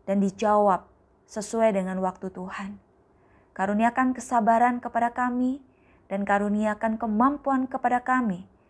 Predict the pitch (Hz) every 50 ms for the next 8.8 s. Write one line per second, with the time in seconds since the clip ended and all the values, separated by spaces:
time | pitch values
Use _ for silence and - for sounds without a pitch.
0 | _ _ _ _ _ _ _ _ 240 233 233 226 226 - 175 - - - - -
1 | - 220 220 208 - - 240 254 247 - - _ - 214 214 208 214 226 233 247
2 | - - 196 185 180 190 - _ _ _ _ _ _ - 202 202 202 202 202 208
3 | 208 202 208 202 208 208 208 - 226 220 208 - - 190 180 170 185 196 - _
4 | _ _ _ _ _ _ - 196 190 202 190 190 190 190 196 196 196 - 185 -
5 | - 190 180 180 185 185 185 185 185 185 - - 190 180 180 180 190 196 - _
6 | _ _ _ _ _ _ _ _ _ _ _ _ _ _ _ - - 196 196 190
7 | 196 196 202 196 208 220 247 285 294 - - 202 196 190 196 190 - 196 185 185
8 | 196 202 - 196 185 - - 254 254 269 269 269 277 285 302 330